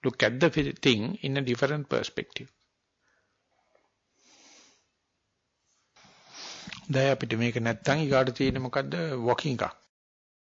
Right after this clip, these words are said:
එතකොට අපි එකතු වෙනවා හතරට ආයෙසරයක් නේ. ඔය නිසා අපි වෙන ප්‍රශ්න නැත්තම් මේ ඉතුරු කාලය විනාඩි විසිපහක් විතර කාලය ඉතුරුලා තියෙන වැඩිපුර.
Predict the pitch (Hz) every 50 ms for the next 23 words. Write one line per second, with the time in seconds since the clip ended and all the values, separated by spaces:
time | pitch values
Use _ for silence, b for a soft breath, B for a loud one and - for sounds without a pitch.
0 | _ _ _ b b b b b - 127 120 123 120 120 120 - - 117 110 110
1 | 104 98 - 131 117 - 131 127 127 147 170 175 131 113 127 - - 135 139 123
2 | - 110 104 101 95 - - - - - - - 147 160 - - _ _ _ _
3 | _ _ _ _ b b b b b b b b b b b b _ - _ -
4 | 139 131 131 127 117 135 127 131 127 135 127 120 120 123 120 - 120 113 - 139
5 | 135 127 120 - - 160 175 165 151 143 139 127 - 139 135 131 - 131 131 131
6 | 127 135 135 135 - - _ _ - 127 127 120 120 117 120 117 165 - _ _
7 | _ _ _ _ _ _ _ _ _ _ - _ - 139 131 - 143 - 127 117
8 | 120 - - 135 127 127 123 - 123 123 123 120 117 - 127 123 127 120 - 139
9 | 143 147 139 120 113 123 127 147